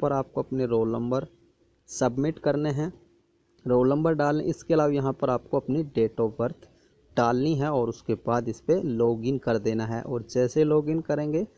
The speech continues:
आपका रिजल्ट आपके सामने होगा। तो जूनियर अकाउंटेंट एग्जाम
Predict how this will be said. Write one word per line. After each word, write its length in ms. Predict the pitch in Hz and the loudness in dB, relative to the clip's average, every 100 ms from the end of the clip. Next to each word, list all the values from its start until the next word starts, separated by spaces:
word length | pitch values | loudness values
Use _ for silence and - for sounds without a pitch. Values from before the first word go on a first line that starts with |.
| _ _ - | _ _ -6
आपका 320 | 110 - 113 | -6 -4 -4
रिजल्ट 400 | 110 113 143 147 | -2 0 0 2
आपके 300 | 147 - 156 | -2 0 0
सामने 380 | - 143 151 151 | 2 0 0 -2
होगा। 240 | 147 151 | 0 -2
तो 140 | 147 131 - | -2 -6 -6
जूनियर 320 | 135 147 156 | -4 -2 -2
अकाउंटेंट 580 | 151 147 151 151 151 139 | -2 -4 -6 -4 -4 -2
एग्जाम 440 | 120 - 123 185 | -4 -4 -4 -4